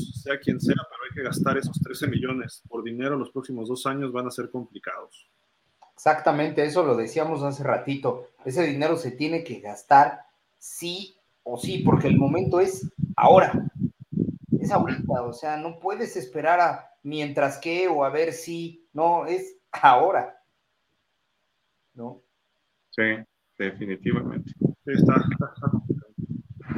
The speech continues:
Speaker 1: Rafa Jaramillo dice, "Buenas noches, familia Dolphins, Leopoldo, Miguel y Gil". Igual, Rafa. César Thomason, se dice que Dix ya no quiere jugar con Allen.
Speaker 3: Sí.
Speaker 1: Digo, no le, no le deseamos el mal a nadie.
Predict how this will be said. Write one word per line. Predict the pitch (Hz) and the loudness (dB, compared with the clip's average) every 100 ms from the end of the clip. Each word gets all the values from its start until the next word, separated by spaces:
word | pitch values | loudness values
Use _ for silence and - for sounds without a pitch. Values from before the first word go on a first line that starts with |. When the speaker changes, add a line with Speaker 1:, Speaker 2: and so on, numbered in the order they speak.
| - - - - | -4 -2 -2 -2
Speaker 1:
Rafa | 151 151 | -4 -2
Jaramillo | - 120 131 127 117 | 0 0 0 -2 -4
dice, | 127 143 | -6 -6
"Buenas | 135 165 | -6 -12
noches, | - | -12
familia | - 151 160 - | -8 -6 -6 -8
Dolphins, | 160 156 139 - _ - | -10 -8 -8 -10 _ -20
Leopoldo, | - 147 151 135 120 | -6 0 0 0 -4
Miguel | 117 147 | -6 -6
y | 131 | -6
Gil". | 131 131 110 | -6 -8 -10
Igual, | 110 127 135 - - | -8 -4 -4 -6 -12
Rafa. | 131 123 123 - _ _ _ _ _ _ _ _ _ _ _ _ _ _ _ | -10 -10 -12 -18 _ _ _ _ _ _ _ _ _ _ _ _ _ _ _
César | 151 147 139 | -4 0 -2
Thomason, | 156 147 135 123 | 0 -2 -2 -2
se | 131 | -2
dice | 160 175 | -2 -4
que | 151 | -2
Dix | 131 151 | -2 0
ya | 170 | 0
no | 147 | 0
quiere | 165 156 | 0 0
jugar | 131 135 139 | 0 -2 -2
con | 123 120 | -6 -4
Allen. | 131 131 117 110 _ _ _ _ _ _ _ _ | -2 -4 -6 -12 _ _ _ _ _ _ _ _
Speaker 3:
Sí. | - 101 120 - - - - _ _ _ _ | -2 0 -2 -8 -18 -18 -18 _ _ _ _
Speaker 1:
Digo, | - - - - - - - - - - - - - - 185 - | -2 -2 -4 -8 0 2 2 2 0 0 -4 -2 -2 -2 -2 -2
no | - | -6
le, | - | -8
no | 254 | -4
le | 294 | -2
deseamos | 160 175 180 156 | 0 0 -2 -2
el | 120 | -2
mal | 131 139 | 0 0
a | |
nadie. | 143 156 139 | 0 -2 -2